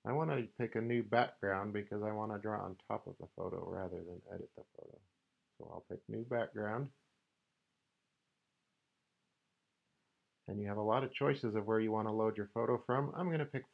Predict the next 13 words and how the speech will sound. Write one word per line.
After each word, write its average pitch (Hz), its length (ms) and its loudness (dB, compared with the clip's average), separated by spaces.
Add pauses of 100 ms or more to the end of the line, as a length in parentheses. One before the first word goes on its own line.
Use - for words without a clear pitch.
Flickr. 98 380 -2 (4000)
Now 120 60 0
my 120 140 4
daughter 127 380 6
drew 117 260 2
this 113 140 0 (140)
cute 120 180 2
image, 110 420 -2 (840)
so 110 160 2
I'm 110 180 0
gonna 113 140 0
pick - 320 -6
that. 101 280 0